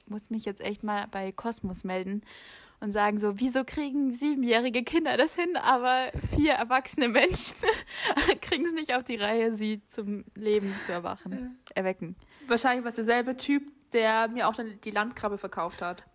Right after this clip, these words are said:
Speaker 1: Oh, <laughs> sie wollen einfach nicht, dass es klappt.
Speaker 2: Krabben sollen anscheinend nicht
Speaker 1: <laughs>
Speaker 2: die
Speaker 1: Die
Speaker 2: das
Speaker 1: gehören
Speaker 2: Haustier
Speaker 1: sich einfach
Speaker 2: greifen.
Speaker 1: nicht in die W G.
Speaker 2: Hä?
Speaker 1: Naja, irgendwann vielleicht.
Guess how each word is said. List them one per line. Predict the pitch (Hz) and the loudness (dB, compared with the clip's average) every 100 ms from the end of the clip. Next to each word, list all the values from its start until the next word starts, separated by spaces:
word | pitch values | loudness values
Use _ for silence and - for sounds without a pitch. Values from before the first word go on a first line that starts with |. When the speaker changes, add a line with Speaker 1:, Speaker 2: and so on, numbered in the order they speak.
| _ | _
Speaker 1:
Oh, | 226 214 196 190 - - 247 | 2 2 4 8 8 8 6
<laughs> | 339 254 262 | 4 2 -2
sie | 285 254 233 | 0 2 4
wollen | 254 233 202 | 6 4 2
einfach | 202 - - | -4 -4 -2
nicht, | 240 208 - | -2 -2 -4
dass | 196 - | -6 -6
es | - 247 | -14 -6
klappt. | - 208 - - 349 427 - - - - 480 294 _ _ _ 247 240 | -4 -4 -8 -12 -10 -4 -4 -6 -4 -4 -4 -8 _ _ _ -20 _
Speaker 2:
Krabben | - 254 269 254 | -6 -4 -4 -2
sollen | 226 226 | 0 0
anscheinend | 208 208 214 208 220 | -2 -6 -6 -4 -4
nicht | 240 - | -4 2
Speaker 1:
<laughs> | |
Speaker 2:
die | 294 277 294 | 4 4 4
Speaker 1:
Die | - - | 2 0
Speaker 2:
das | 220 | -2
Speaker 1:
gehören | 247 247 | 4 4
Speaker 2:
Haustier | 254 226 | 4 2
Speaker 1:
sich | 202 | 0
einfach | 185 190 | 0 -2
Speaker 2:
greifen. | 196 196 | -4 -6
Speaker 1:
nicht | 220 220 - 294 302 208 | -8 -12 -14 -14 -10 -8
in | 190 | -6
die | 196 | -6
W | 190 | -6
G. | 180 180 185 - _ _ _ | -6 -6 -8 -12 _ _ _
Speaker 2:
Hä? | 262 330 - _ _ _ | -12 -12 -16 _ _ _
Speaker 1:
Naja, | 202 190 180 - | -8 -4 -2 0
irgendwann | 208 202 175 170 | 0 0 -4 -6
vielleicht. | 180 - 175 - | -6 -8 -8 -14